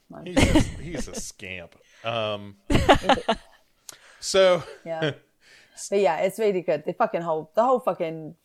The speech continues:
Speaker 1: any, anything like that, I'm just, <sighs> yeah, I love it. Yeah, this bit particularly when he's walking down with the fucking cro-, oh, so good. So good.
Speaker 2: So, Tony Todd then shoots the crow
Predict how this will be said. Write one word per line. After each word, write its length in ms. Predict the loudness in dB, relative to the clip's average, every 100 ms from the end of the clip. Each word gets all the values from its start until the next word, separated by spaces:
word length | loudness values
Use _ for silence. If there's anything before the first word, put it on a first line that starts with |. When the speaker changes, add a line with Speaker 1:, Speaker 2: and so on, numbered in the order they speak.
| -20 _
Speaker 1:
any, 300 | -2 -2 -2
anything 540 | -2 0 -2 -2 -4 -4
like 180 | -6
that, 300 | -4 -4 -4 -10 _
I'm 160 | -14 -10
just, 280 | -10 -12 -18 _
<sighs> 120 | -20 -18 -18 -20 _ -18
yeah, 100 | -16
I 40 |
love 100 | -16 -16
it. 120 | -18 _ _ _ _
Yeah, 220 | 0 2 2
this 220 | 0 2
bit 240 | 2 2
particularly 480 | -2 -6 -6 -6 -10
when 80 | -10
he's 100 | -6
walking 260 | -6 -6
down 200 | -6 -8
with 120 | -8 -14
the 80 | -14
fucking 300 | -14 -14 -18
cro-, 140 | -14 -8
oh, 260 | -6 -8 -12 _
so 440 | -20 -18 -14 -12 -12
good. 240 | -16 -16 _ _ _
So 340 | -6 -4 -4 -8
good. 520 | -12 -14 -18 -20 _ _ _ _ _ _ -16
Speaker 2:
So, 920 | -12 -10 -8 -4 0 2 2 -2 -6 -14 _ _ -8 -6 -6 -4
Tony 300 | -2 0 -2
Todd 340 | 0 2 2
then 160 | -2 -6
shoots 480 | -8 -6 -6 -8
the 140 | -8 -10
crow 720 | -10 -4 -2 -2 -6 -12 -18